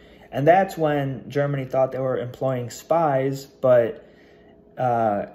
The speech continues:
England was able to use their spies against them, use their tactic against them by replacing their spies and feeding them false information.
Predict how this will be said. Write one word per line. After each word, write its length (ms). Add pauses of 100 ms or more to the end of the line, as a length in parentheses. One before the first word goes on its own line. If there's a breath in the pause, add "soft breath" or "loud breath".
(280)
England 360
was 160
able 320
to 640 (680)
use 320
their 180
spies 800
against 480
them, 240 (400)
use 220
their 160
tactic 440
against 440
them 160
by 120
replacing 600
their 140
spies 680 (580 loud breath)
and 320
feeding 320
them 100
false 400
information. 640